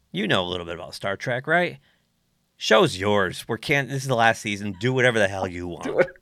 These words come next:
Speaker 2: it.
Speaker 1: And Terry Matalas goes, "I'm a huge nerd fanboy," and starts calling up the cast of The Next Generation. "Let's get the band back together," right?
Speaker 2: Yeah, that was really, that was the f-, first smart move.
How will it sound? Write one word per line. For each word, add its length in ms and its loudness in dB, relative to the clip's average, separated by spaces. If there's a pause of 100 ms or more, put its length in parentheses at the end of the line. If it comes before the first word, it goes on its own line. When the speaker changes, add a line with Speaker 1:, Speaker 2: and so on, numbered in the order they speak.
(100)
Speaker 2:
it. 80 -12 (1040)
Speaker 1:
And 160 -8
Terry 240 0
Matalas 520 0
goes, 280 -8 (320)
"I'm 200 0
a 100 -2
huge 400 -4
nerd 380 -2
fanboy," 720 -8 (920)
and 180 -8
starts 240 0
calling 420 0
up 200 -2
the 60 -14
cast 520 -6
of 60 -10
The 80 -8
Next 240 -8
Generation. 800 -14 (760)
"Let's 180 -10
get 200 -4
the 60 -6
band 400 -2
back 240 -4
together," 440 -16
right? 320 -12
Speaker 2:
Yeah, 180 -4
that 180 -2
was 160 -6
really, 280 -4
that 140 -4
was 140 -4
the 80 -16
f-, 320 -20
first 320 -10
smart 260 -6
move. 260 -8